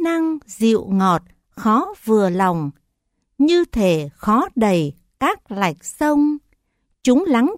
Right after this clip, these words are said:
chìm dần, dần xuống mãi, biết hồng quần phải chạy nhanh chân. Năm mươi chín. Hồng nhan phản bội khiến mê say,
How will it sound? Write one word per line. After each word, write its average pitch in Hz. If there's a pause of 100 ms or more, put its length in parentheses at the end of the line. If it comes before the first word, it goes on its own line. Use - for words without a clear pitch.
chìm 220
dần, 175 (280)
dần 196
xuống 226
mãi, 247 (640)
biết 294 (100)
hồng 214 (100)
quần 175 (280)
phải 170
chạy 180
nhanh 208
chân. 302 (1700)
Năm 277
mươi 277 (100)
chín. 214 (1400)
Hồng 208
nhan 320
phản 170
bội 185 (300)
khiến 226 (120)
mê 311
say, 302